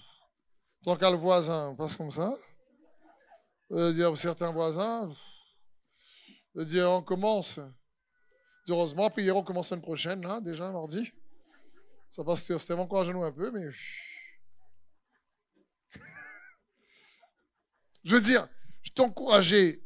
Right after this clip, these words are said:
une des manières d'adoucir, si tu veux, c'est commence une journée avec gratitude dans ton esprit.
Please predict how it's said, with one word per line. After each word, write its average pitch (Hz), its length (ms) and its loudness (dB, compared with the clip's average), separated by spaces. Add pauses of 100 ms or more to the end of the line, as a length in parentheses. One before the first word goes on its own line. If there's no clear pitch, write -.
(100)
une 202 140 -4
des 226 100 4
manières 208 360 4
d'adoucir, 175 640 0
si - 60 -6
tu - 140 -8
veux, 147 100 -4
c'est 160 160 0
commence 180 480 0 (320)
une 165 80 -4
journée 160 320 0
avec 151 180 -4
gratitude - 520 -4
dans 143 100 -8
ton 127 140 -12
esprit. - 320 -8